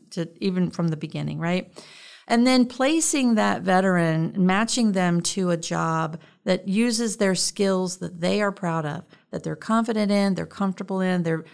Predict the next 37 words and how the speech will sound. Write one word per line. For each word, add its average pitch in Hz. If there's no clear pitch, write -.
they 175
know 196
what 226
they're 185
doing, 185
right 240
off 277
the 214
bat, 196
again, 190
makes 180
them 180
successful 196
in 190
that 185
job 214
because 220
they 226
don't 254
have 247
to 233
worry 233
about, 190
"Well, 208
I 196
tried 240
to, 233
I 196
wrote 214
my 269
resume 262
to 240
fit -
myself 185
into 202
a 254
job, 262